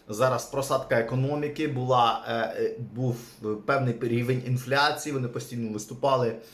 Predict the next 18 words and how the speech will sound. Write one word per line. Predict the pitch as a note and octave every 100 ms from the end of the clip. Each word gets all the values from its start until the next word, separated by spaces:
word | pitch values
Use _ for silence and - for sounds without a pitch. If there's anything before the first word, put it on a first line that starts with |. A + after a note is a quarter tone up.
| - - - - -
на | B2 B2 A#2
телебаченні, | A2+ B2+ B2 C#3 C#3+ C3+ B2+
вони | B2+
казали, | B2+ B2+ C3 B2
що | A2 B2
ми | A#2+
постійно | A2 C3 B2 - F#3 F3+ C#3 A2 - - _
знижуємо | G#2+ - B2 F#3+ G#3 B2 A2+ G#2
криву | - C3+ C3+ C3+ F#3 - -
рівня | A#2+ C#3 C#3 C3+ - - _ _ _ _
інфляції, | C3 C#3 B2+ - - - - - _ -
так? | C#3+ G3 G3+ - _ _ _ _ _ _ _ - _ - -
Як | A2+ D#3 -
це | D#3+
було | B2+ C3 C3+
видно, | G#2 C#3+ E3+ C3 G#2 - -
наприклад, | G#2+ - - C3 A#2+ -
от | A#2+ A#2